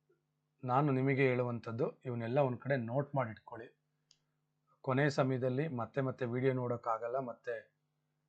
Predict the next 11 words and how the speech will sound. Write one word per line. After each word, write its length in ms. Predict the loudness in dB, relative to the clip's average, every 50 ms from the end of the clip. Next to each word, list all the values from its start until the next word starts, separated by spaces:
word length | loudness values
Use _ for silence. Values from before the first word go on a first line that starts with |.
| _ _ _ _ _ _ _ _ _ _ _ -14 -12
ಆ, 40 | -10
ವಿಡಿಯೋ 420 | -10 -6 -2 0 2 4 4 4
ನೋಡೋಕ್ಕೋದ್ರೆ 460 | 4 4 2 2 0 -2 -2 -2 -2
ಸಮಯನೂ 500 | -2 -2 -4 -2 0 0 0 0 0 0
ಬೇಕಾಗತ್ತೆ. 720 | -2 -4 -6 -6 -4 -4 -6 -6 -6 -12 -14 -14 -14 -14 -12 _ -4
ಪರೀಕ್ಷಾ 360 | -4 -2 -2 -2 0 0 0
ಸಮಯದಲ್ಲಿ 500 | 0 -2 -8 -8 -6 -6 -6 -4 -6 -6 -10 -12 _ _ _ _ _ _ _ _ _ _ -6
ನೀವು 100 | -4 -2
ಒಂದ್ಸರಿ 280 | -2 -2 -2 -2 -2 -2
ನೋಡ್ಕೊಂಡು 480 | -2 -2 -2 -2 -4 -4 -4 -6 -4 -6
ಹೋಗ್ಬೇಕಾಗತ್ತೆ. 760 | -6 -8 -10 -10 -10 -10 -10 -10 -10 -14 _ -20 -20 _